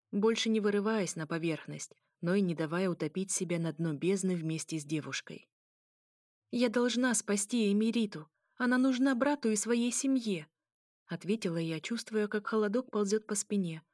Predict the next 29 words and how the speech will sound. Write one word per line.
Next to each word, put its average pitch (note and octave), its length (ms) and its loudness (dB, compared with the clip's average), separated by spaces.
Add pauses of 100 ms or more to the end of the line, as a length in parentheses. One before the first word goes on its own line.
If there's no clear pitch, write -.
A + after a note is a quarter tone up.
(140)
а E3+ 120 -2
язык E3+ 340 0
прилипает E3 540 -2
к D#3 40 -12
горлу. D3+ 460 -6 (760)
Во E3 140 0
тьме F3+ 240 0
напротив F#3+ 560 -2
мелькнули G#3+ 540 0
огромные G#3 560 0
красные G3+ 480 -2
глаза. G3+ 480 -2 (600)
Мелькнули E3 580 0
и F3+ 300 -2
исчезли. D3 640 -6 (420)
Но A3 160 2
в G#3+ 80 2
их A3 100 -2
кровавом G#3 480 2
свете A3+ 400 -2
я E3+ 140 0
заметила G3+ 500 0
отблески G3+ 640 -2
совершенно G#3+ 580 0
невероятных G#3+ 720 0
по G3 100 -2
размеру G#3+ 460 0
щупалец G3+ 560 -2
кракена. G#3 580 -6